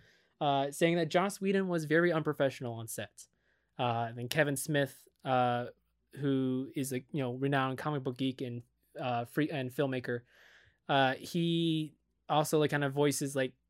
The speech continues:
he voiced kind of, like, his experience on the, on when he visited the Justice League set with Joss Whedon. There was a lot of trash talking about, like, Snyder's vision. Uh, Joss Whedon saying that, like, you know, his vision's gonna be better,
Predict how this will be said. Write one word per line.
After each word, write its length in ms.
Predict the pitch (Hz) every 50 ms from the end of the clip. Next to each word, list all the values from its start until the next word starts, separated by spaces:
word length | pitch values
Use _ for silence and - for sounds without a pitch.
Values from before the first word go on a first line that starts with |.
| _ -
he 100 | - 185
voiced 460 | 151 143 151 151 143 139 - - -
kind 100 | - 156
of, 60 | 147
like, 100 | 139 139
his 140 | 127 143 135
experience 580 | 139 - - - 156 143 139 139 135 127 - - -
on 160 | 156 143 139 135
the, 180 | 135 135 143 -
on 140 | - 151 143
when 100 | 139 139
he 80 | 127 143
visited 340 | 135 147 143 143 139 135 131
the 120 | 135 131
Justice 340 | 127 139 131 - 135 - -
League 140 | 131 127 -
set 260 | - 143 127 120 - -
with 80 | - 147
Joss 300 | 139 175 123 120 - -
Whedon. 260 | 135 127 117 117 120 117
There 140 | 120 120
was 120 | 120 123 117
a 40 | 117
lot 160 | 123 123 123
of 80 | 123
trash 300 | - - 190 180 175 170
talking 360 | - - 170 165 156 - 165 160
about, 300 | 151 147 139 131 127 143
like, 240 | 135 123 120 - - _ - - - - - -
Snyder's 680 | - - - 165 151 156 151 160 156 151 151 147 147
vision. 540 | 139 143 156 156 143 156 156 151 147 151 156 _ _ _ _ _ _ -
Uh, 240 | 147 139 127 120 123
Joss 340 | 123 - 139 131 131 -
Whedon 200 | - 139 135 139
saying 320 | 127 - - 131 127 131 127
that, 120 | 127 117
like, 160 | 113 117 117
you 60 | - 127
know, 80 | 120
his 200 | 117 123 131 127
vision's 260 | 135 135 131 127 117
gonna 100 | - 120
be 80 | 117 117
better, 500 | 120 - 180 185 175 175 170 170 170 165